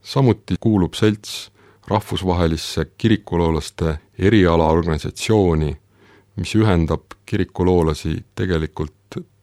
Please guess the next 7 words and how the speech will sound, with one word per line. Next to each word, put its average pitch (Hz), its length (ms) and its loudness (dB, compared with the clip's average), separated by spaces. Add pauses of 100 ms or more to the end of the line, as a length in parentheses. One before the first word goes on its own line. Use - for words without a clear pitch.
(160)
pea 101 200 2 (140)
üle 92 240 0
kogu 80 200 -4
maailma. 80 600 0 (1800)
Ilma 110 280 4
riigipoolse 104 600 2
finantseerimiseta 87 1160 0